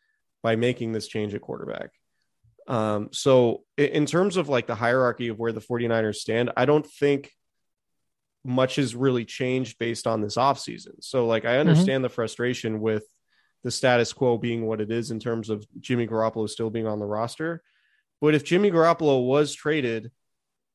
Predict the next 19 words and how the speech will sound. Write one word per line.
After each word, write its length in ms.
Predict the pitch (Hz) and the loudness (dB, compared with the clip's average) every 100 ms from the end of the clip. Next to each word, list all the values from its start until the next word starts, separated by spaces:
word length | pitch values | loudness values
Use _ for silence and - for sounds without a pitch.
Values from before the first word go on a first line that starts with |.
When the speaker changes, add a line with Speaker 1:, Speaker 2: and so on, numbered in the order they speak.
| _ _ _ _ _ _ | _ _ _ _ _ _
Speaker 1:
I 100 | 135 | 2
don't 260 | 143 151 147 | 4 4 0
see 300 | - 165 160 | -4 -2 0
this 240 | 139 - | 0 0
roster 340 | 131 123 - 131 | 2 0 0 -4
being 240 | 127 127 | 0 0
all 140 | 117 | 0
that 180 | 113 104 | 0 -2
different 380 | 131 120 117 110 | -4 -2 -4 -2
than 120 | 117 | -2
it 120 | 110 | -2
is 160 | 107 107 - | -4 -8 -4
right 240 | 107 104 | -4 -4
now 320 | 110 107 104 104 | -4 -2 0 0
based 320 | 117 107 - | -2 -2 -4
on 120 | 107 | -6
how 120 | 107 | -6
they 140 | 104 98 | -6 -10
operate. 380 | - - - | -12 -16 -18